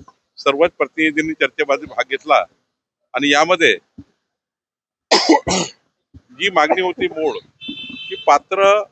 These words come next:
मराठा कुणबी, कुणबी मराठा प्रमाणपत्रच व्हावे, सरसकट कुठल्याही पद्धतीचं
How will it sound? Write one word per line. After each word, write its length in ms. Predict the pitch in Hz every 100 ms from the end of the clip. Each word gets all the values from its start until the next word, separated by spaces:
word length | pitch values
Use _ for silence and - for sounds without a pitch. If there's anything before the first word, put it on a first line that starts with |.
| _ _ _ - - 117
मराठा 400 | 135 156 156 170
कुणबी, 360 | 165 151 165
कुणबी 300 | 165 147 151
मराठा 400 | 156 143 139 160
प्रमाणपत्रच 680 | 156 135 143 143 151 - 180 -
व्हावे, 320 | 131 123 117 147 _ _ _ _ _ _ _ _ _ _ _ _ _ _ _ _ _ _ _ -
सरसकट 580 | - 151 147 - - 196
कुठल्याही 400 | - - 170 190
पद्धतीचं 840 | 180 151 170 175 170 180 175 180